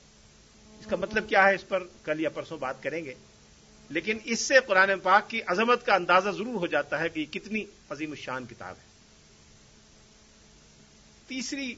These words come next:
شرط یہ ہے کہ کوشش اور اندر سے پختہ ارادہ، جسے عزیمت کہتے ہیں، پختہ ارادے کے ساتھ کتاب الہی سے رجوع کیا جائے،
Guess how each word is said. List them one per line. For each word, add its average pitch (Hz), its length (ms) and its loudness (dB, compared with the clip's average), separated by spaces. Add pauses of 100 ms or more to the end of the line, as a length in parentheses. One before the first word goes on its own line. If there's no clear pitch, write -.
(140)
شرط 214 360 -6
یہ 190 100 -2
ہے 185 220 -2
کہ 185 100 -10 (120)
کوشش 233 540 -2 (280)
اور 202 140 2 (160)
اندر 254 320 2
سے 214 320 -4 (340)
پختہ 208 280 -4
ارادہ، 170 480 4
جسے 147 160 -10
عزیمت 180 480 -2
کہتے 131 280 -10
ہیں، 107 120 -16 (800)
پختہ 262 300 2
ارادے 214 460 10
کے 220 140 0
ساتھ 196 280 8 (580)
کتاب 165 300 -2
الہی 156 360 -4
سے 156 120 -12
رجوع 135 340 -12
کیا 110 140 -10
جائے، 101 220 -12